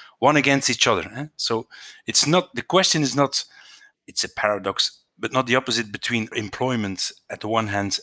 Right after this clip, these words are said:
and environment at the other hand, or environmental protection at the other hand. But how can we, uh, get to know each other much better, and how can we define projects, programs, actions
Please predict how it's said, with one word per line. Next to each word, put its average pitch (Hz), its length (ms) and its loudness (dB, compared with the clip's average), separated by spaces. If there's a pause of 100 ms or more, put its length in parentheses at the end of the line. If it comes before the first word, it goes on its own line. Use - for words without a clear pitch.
and 107 360 0
environment 104 920 2
at 98 100 -4
the - 80 -4
other 135 200 2
hand, 135 200 -2
or 113 80 2
environmental 101 560 0
protection - 400 -2
at 113 80 -6
the 117 80 -6
other 107 120 -4
hand. 107 220 -6
But 113 200 2 (540)
how 160 180 4
can 160 200 2
we, 143 280 2
uh, 127 320 -6
get 131 240 -2
to 127 100 -2
know 139 180 4
each 127 160 2
other 120 220 0 (220)
much 120 320 0
better, 139 240 2
and 135 80 2
how 135 180 4
can 147 160 2
we 139 80 2
define 123 400 2
projects, 131 680 0
programs, 117 1120 0
actions 117 560 0